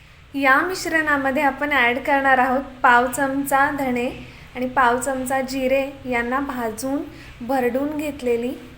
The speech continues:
थोडीशी पूड, मस्त चव येते याने. त्याचबरोबर चवीपुरतं मीठ घालायचं आहे आणि थोडीशी कोथिंबीर.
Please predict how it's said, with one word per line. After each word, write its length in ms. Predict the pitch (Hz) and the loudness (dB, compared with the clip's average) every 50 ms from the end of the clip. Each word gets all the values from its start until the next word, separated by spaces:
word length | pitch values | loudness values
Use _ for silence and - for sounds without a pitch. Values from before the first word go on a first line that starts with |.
| - | -8
थोडीशी 400 | 262 247 233 233 226 - - 254 254 | -6 -4 -4 -4 -4 -6 -8 -10 -12
पूड, 340 | - - 262 254 247 254 254 254 - - - - - - - - - - - - - - - 269 | -8 -6 -4 -4 -4 -4 -6 -10 -14 -18 -20 -20 -20 -20 -20 -20 -20 -20 -20 -20 -20 -16 -10 -4
मस्त 460 | 254 262 269 277 - - - - 311 | -4 -2 -2 -4 -6 -12 -10 -10 -10
चव 380 | 302 294 - 285 254 240 240 247 | -8 -4 -2 -2 0 0 0 0
येते 300 | 240 226 226 233 226 220 | -2 -2 -2 -6 -6 -6
याने. 240 | 214 214 214 240 311 - - - - - - - - - - - - | -8 -8 -8 -10 -12 -14 -18 -20 -20 -20 -20 -20 -20 -20 -20 -6 2
त्याचबरोबर 680 | 285 277 302 320 311 294 311 311 311 294 277 294 311 320 | 4 4 4 4 0 0 0 2 2 2 2 0 -2 -2
चवीपुरतं 680 | - - 302 254 254 254 254 254 285 285 262 - 294 294 | -2 0 0 0 2 0 -2 -2 -6 -8 -6 -4 -4 -2
मीठ 380 | 285 285 285 285 320 320 330 | 0 2 2 2 0 0 -4
घालायचं 560 | 330 311 294 294 269 240 233 226 220 233 247 220 | -8 -6 -4 -2 0 0 0 -2 -2 -4 -4 -4
आहे 300 | 220 220 220 233 269 311 | -4 -6 -6 -8 -8 -8
आणि 320 | - - 233 226 247 277 285 | -6 -6 -4 -4 -4 -4 -4
थोडीशी 440 | 302 262 240 233 233 240 - 294 285 | -4 -2 -2 -2 -4 -6 -8 -10 -6
कोथिंबीर. 580 | - 302 247 220 - - 226 220 214 214 196 | -2 -2 -2 -2 -4 -8 -10 -10 -10 -12 -12